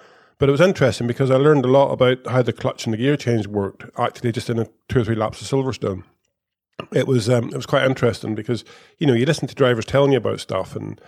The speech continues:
how the gear change affects the car and one thing and another, but actually feeling it yourself gives you a much better, um, impression of how it works. And also I drove the, the ninety-seven car at the, the Goodwood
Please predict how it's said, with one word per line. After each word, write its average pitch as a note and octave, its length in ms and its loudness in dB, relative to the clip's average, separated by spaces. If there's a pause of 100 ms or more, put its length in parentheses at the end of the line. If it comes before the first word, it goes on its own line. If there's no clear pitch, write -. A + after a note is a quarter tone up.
(200)
how A#2+ 160 2
the G#2+ 80 -2
gear A2+ 200 0
change A2 440 -4 (120)
affects - 360 -2
the B2+ 80 -10
car B2+ 240 2
and A2+ 100 2
one G#2+ 100 0
thing G#2 120 -8
and G#2 80 -4
another, G2+ 180 -4
but - 80 -6
actually C#3+ 220 -4
feeling C3+ 300 0
it - 80 -8
yourself - 520 -2 (580)
gives D3 160 -6
you B2 60 0
a C3 60 0
much D3 200 -2
better, G#2+ 480 -2
um, G#2 380 -8 (920)
impression B2+ 520 0
of G#2+ 80 0
how A2 100 0
it A2 100 0
works. A#2 480 0 (300)
And C3 140 2
also C3 280 2
I B2 40 6
drove B2+ 260 4
the, A#2+ 260 4
the B2 100 0
ninety-seven C3 640 2
car G#2+ 340 2
at - 180 -6
the, A2 380 2 (340)
the A#2+ 80 -6
Goodwood A2+ 600 0